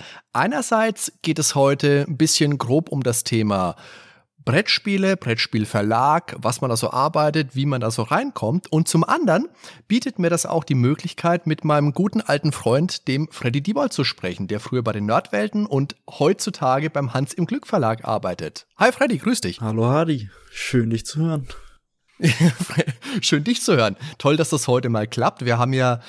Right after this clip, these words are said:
Speaker 1: schon sehr, sehr früh mal überlegt, dass wir gemeinsam etwas aufnehmen wollen. Jetzt hat's endlich mal geklappt. Und ich hab's jetzt schon kurz gesagt, wir kennen uns ja tatsächlich auch schon aus Zeiten,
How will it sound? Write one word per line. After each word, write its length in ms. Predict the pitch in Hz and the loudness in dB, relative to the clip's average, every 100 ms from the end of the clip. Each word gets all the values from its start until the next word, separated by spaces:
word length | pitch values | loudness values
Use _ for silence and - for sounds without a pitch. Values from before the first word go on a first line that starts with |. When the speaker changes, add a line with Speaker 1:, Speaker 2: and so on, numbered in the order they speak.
| - - | -18 -14
Speaker 1:
schon 460 | - - 117 120 127 - | -4 2 4 4 2 -2
sehr, 580 | - - 127 123 165 | -4 0 2 2 2
sehr 340 | 190 - 127 127 | 0 0 2 0
früh 800 | - - - 123 160 202 226 254 _ _ _ _ | -2 -10 -2 0 2 0 0 -4 _ _ _ _
mal 240 | - 135 147 | -2 0 0
überlegt, 560 | 151 135 123 156 - | 0 0 0 -2 -2
dass 200 | 147 - | -6 -4
wir 200 | 147 127 | -2 -2
gemeinsam 540 | 127 123 113 127 131 127 | 0 0 0 0 -2 -4
etwas 320 | 123 113 117 | -4 -4 -4
aufnehmen 640 | - 117 117 117 110 104 | -4 -4 -2 -2 -2 -2
wollen. 300 | 101 101 170 | 0 0 0
Jetzt 180 | 160 - | -2 -4
hat's 160 | 127 - | -6 -4
endlich 340 | 123 120 123 | -6 -6 -4
mal 160 | 110 104 | -6 -6
geklappt. 540 | 95 - 113 196 - - - - 120 | -8 -4 -2 -2 -8 -20 -20 -18 -4
Und 300 | 143 143 147 - | 2 2 2 -4
ich 240 | - 139 | -8 -2
hab's 200 | 156 - | -2 0
jetzt 140 | 156 - | -2 0
schon 280 | 143 139 | 0 0
kurz 300 | - 139 - | -2 -4 -4
gesagt, 440 | - 120 104 135 - | -6 -2 0 0 -2
wir 80 | - | -2
kennen 260 | - 151 | 0 0
uns 220 | 180 160 | 0 -4
ja 80 | 147 | -4
tatsächlich 600 | 135 131 - 135 - - | -6 -6 -6 -6 -6 -8
auch 220 | - 120 | -4 -4
schon 340 | - 160 151 165 _ | -2 -4 -6 -10 _
aus 300 | - 117 110 | -4 -2 -2
Zeiten, 720 | - - 113 101 131 196 214 | -4 -2 0 0 -2 -2 -4